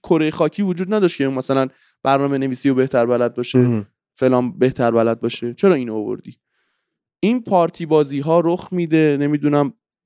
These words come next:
Speaker 1: انواع و اقسام چیزا رخ می‌ده که بمونن کار کنن و، اه، خودشون چیزی در بیارن. وقتی مثلاً ما می‌گیم چرا سپاهان راه نداده یا هر چیزی، این کار اخلاقی نیستش،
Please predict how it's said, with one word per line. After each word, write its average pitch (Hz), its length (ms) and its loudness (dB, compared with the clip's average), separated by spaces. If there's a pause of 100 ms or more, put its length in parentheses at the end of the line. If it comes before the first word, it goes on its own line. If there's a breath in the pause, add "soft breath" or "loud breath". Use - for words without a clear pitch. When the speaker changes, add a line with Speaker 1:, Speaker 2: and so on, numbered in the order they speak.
(420)
Speaker 1:
انواع 202 400 2
و 247 40 4
اقسام 196 400 -2
چیزا 175 220 0
رخ 185 240 2
می‌ده 135 380 2 (520)
که 151 280 4 (580)
بمونن 180 680 2 (180)
کار 165 300 2
کنن 151 440 -4
و، 123 260 2 (500)
اه، 135 260 4
خودشون 294 400 2
چیزی 151 220 -8
در 123 180 2
بیارن. 113 420 -2 (760)
وقتی 160 340 -2
مثلاً 185 400 0
ما 180 120 2
می‌گیم 175 300 -2
چرا 180 240 2
سپاهان 175 640 0
راه 160 360 2
نداده 160 440 0
یا 160 160 2
هر 160 120 2
چیزی، 190 600 -2 (320)
این 170 120 -8
کار 202 200 2
اخلاقی 170 540 -2
نیستش، 254 680 0